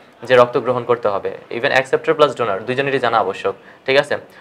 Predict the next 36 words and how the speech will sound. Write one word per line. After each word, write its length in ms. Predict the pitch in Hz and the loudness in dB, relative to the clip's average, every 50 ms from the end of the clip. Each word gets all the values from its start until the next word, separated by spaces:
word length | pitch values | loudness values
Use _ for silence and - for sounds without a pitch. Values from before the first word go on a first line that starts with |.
| - - _ | -20 -6 _
তো 120 | - 120 117 | 4 6 6
আমাদের 320 | - 127 131 139 147 151 | 8 8 6 6 6 4
এই 80 | 151 139 | 6 8
রক্ত, 280 | 131 131 131 131 - | 8 6 6 6 6
আহ, 460 | 160 160 160 156 156 - 120 117 117 117 - | 8 8 8 6 4 2 2 2 2 0 -2
জীবনে 240 | 123 135 135 143 147 | -4 -2 -2 -2 -2
যেহেতু 260 | 135 143 143 143 143 139 131 | -2 -4 -4 -4 -6 -6 -6
বেশি 280 | 123 127 127 - 170 | -6 -6 -4 -4 -4
ইম্পর্টেন্ট 500 | 156 135 - 131 117 113 113 131 135 175 - - - - - - 120 | -4 0 2 4 4 4 4 2 -2 -4 -6 -20 -20 -8 -2 0 2
এবং 140 | 117 123 - | 2 2 4
অনেক 200 | 117 127 143 131 | 2 2 2 0
সময় 180 | - 165 160 | -2 0 2
দেখা 140 | 151 156 151 | 2 2 2
গেছে 200 | 143 151 151 170 | 2 0 0 0
এই 160 | - 139 131 | 0 2 4
রক্ত, 420 | 127 131 131 127 131 - 156 156 151 156 - - - - - | 6 6 6 6 4 4 6 6 6 4 0 -14 -18 -10 -2
আহ, 220 | - 120 117 - | 0 0 2 2
উল্টাপাল্টা 460 | 135 143 139 147 139 139 139 131 147 143 | 0 2 2 4 6 6 6 6 6 4
দেখা 200 | 131 135 139 131 | 4 4 2 2
গেছে 200 | 131 131 135 127 | -2 -2 -4 0
যে, 160 | 127 135 127 131 - | 0 0 0 0 0
আহ, 140 | 117 120 113 | 0 0 2
ডোনার 280 | 127 127 127 127 123 | 2 2 2 2 0
কিংবা 140 | 123 131 123 | 0 2 0
অ্যাকসেপ্টরের 420 | 127 127 127 127 - 131 127 127 | 0 2 0 -4 0 0 0 2
কারণে 280 | 120 120 120 120 120 120 | 4 4 4 4 4 0
অনেক 160 | 120 120 120 | -2 -4 -2
প্রবলেম 340 | - 131 127 123 120 123 127 | 2 4 4 4 4 0 -4
হয় 120 | 131 127 | -2 -2
মানব 200 | 120 117 117 117 | 0 0 -2 -2
জীবনে। 280 | 113 - 120 110 117 120 | -4 -4 -4 -4 -2 -2
এবং 180 | 120 123 - 120 | -2 -2 2 2
একটা 200 | 131 127 165 151 | 2 2 0 0
সময় 220 | - 170 165 170 | 2 2 4 4
দেখা 180 | 160 180 196 165 | 4 2 0 0
গেছে 240 | 170 165 214 226 | -2 0 -2 -2